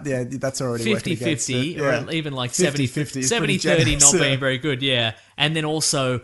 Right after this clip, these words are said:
Speaker 2: exploration of an iconic, like,
Speaker 1: Yeah.
Speaker 2: the history of an iconic thing. Where did this
Speaker 1: A-,
Speaker 2: alien
Speaker 1: and nailing
Speaker 2: come from?
Speaker 1: it.
Speaker 2: Yeah, right? Never,
Speaker 1: Yeah.
Speaker 2: yeah, not gonna happen.
Speaker 1: That, you know, I think Prometheus is, is dumb.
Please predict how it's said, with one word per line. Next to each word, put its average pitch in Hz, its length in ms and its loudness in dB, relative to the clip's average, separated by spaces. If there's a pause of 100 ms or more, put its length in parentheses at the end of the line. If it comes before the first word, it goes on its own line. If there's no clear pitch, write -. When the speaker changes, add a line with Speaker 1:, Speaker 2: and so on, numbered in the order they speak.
(120)
Speaker 2:
exploration 143 680 -4
of 127 80 -10
an 127 60 -8
iconic, 120 720 -8 (240)
like, 131 100 0
Speaker 1:
Yeah. 117 80 0
Speaker 2:
the 107 60 -4
history 156 340 -2
of 131 100 -6
an 131 60 -6
iconic 123 440 -6
thing. 131 280 -8
Where 131 140 -4
did 135 100 -6
this - 180 -2
Speaker 1:
A-, - 80 -2
Speaker 2:
alien 160 180 2
Speaker 1:
and 156 100 0
nailing 156 340 4
Speaker 2:
come 131 80 -2
from? 131 80 0
Speaker 1:
it. 175 80 -8 (320)
Speaker 2:
Yeah, 240 180 2
right? 147 380 -2
Never, 202 180 0
Speaker 1:
Yeah. 120 180 0
Speaker 2:
yeah, 127 260 -2
not 175 200 -4
gonna 143 160 -4
happen. 135 460 -6
Speaker 1:
That, 233 300 0
you 220 100 4
know, 208 200 6
I 220 120 6
think 233 260 -4
Prometheus 170 560 2
is, 110 200 -8 (100)
is 123 180 -6
dumb. 117 640 -4